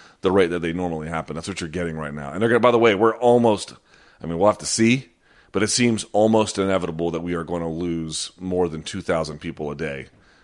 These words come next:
coming here soon with the amount of, like, cases fucking exploding everywhere. So we'll see how that goes. Um, you know, my guess is if you're one of these promoters or a sports entity generally, I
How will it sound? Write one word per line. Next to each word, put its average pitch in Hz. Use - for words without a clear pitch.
coming 87
here 78
soon 76
with 78
the 80
amount 80
of, 69
like, 73
cases 80
fucking -
exploding 71
everywhere. 65
So -
we'll 101
see -
how 117
that 98
goes. 87
Um, 98
you 117
know, 123
my 160
guess 135
is 110
if 95
you're 113
one 107
of 107
these 98
promoters 98
or 92
a 80
sports 101
entity 92
generally, 85
I 110